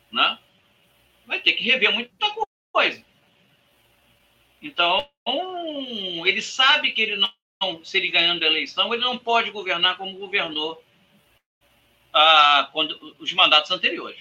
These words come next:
Não há condições políticas pra isso. O Brasil, em dois mil e vinte e três, vai estar muito pior do que agora. Não nos iludamos. Então, o Lula deve, que é um,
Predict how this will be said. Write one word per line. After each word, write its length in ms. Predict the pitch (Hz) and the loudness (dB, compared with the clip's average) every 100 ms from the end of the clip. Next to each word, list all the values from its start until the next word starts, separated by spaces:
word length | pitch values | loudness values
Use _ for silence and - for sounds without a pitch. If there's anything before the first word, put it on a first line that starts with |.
| - | -6
Não 220 | 185 208 | -2 4
há 180 | 220 240 | 4 4
condições 560 | 247 240 233 226 247 - | 0 -4 -4 0 -2 -2
políticas 1000 | 214 196 - - _ _ _ - - 220 | -6 -2 -2 -2 _ _ _ -4 -2 -2
pra 160 | 226 170 | 0 0
isso. 420 | - - - - _ _ _ _ _ _ | 0 -4 -8 -12 _ _ _ _ _ _
O 100 | 190 | -10
Brasil, 480 | 190 180 156 196 233 | 0 0 0 -4 -6
em 60 | |
dois 180 | - 185 | -4 -6
mil 120 | 202 | -6
e 20 | 180 | -8
vinte 140 | - | -8
e 60 | - | -6
três, 280 | 160 208 | -4 -4
vai 140 | 165 160 | -2 -2
estar 480 | - - 214 226 - _ _ _ _ _ _ _ - | -2 2 2 2 -10 _ _ _ _ _ _ _ -6
muito 380 | 226 370 381 359 | 0 0 0 -6
pior 460 | 269 196 240 262 _ _ _ _ _ _ _ _ _ _ _ _ _ _ _ | -4 -2 -2 -4 _ _ _ _ _ _ _ _ _ _ _ _ _ _ _
do 60 | |
que 100 | - | -2
agora. 420 | 269 226 180 110 - _ _ _ _ _ _ _ _ _ _ _ _ _ _ | -2 0 -2 -4 -10 _ _ _ _ _ _ _ _ _ _ _ _ _ _
Não 140 | 147 254 | -2 0
nos 140 | 233 | -2
iludamos. 720 | 254 285 214 196 - - - _ _ _ _ _ _ _ _ _ _ _ _ _ - | -4 0 2 0 -2 -12 -16 _ _ _ _ _ _ _ _ _ _ _ _ _ -6
Então, 400 | - 185 185 247 | 0 2 2 2
o 480 | 277 233 170 - 220 | -6 -10 -14 -8 -4
Lula 300 | 269 320 233 | 0 2 2
deve, 600 | 214 190 - _ 175 160 | 2 0 -4 _ -12 -2
que 100 | 175 | 0
é 80 | 165 | 0
um, 360 | 151 120 104 | -2 -10 -14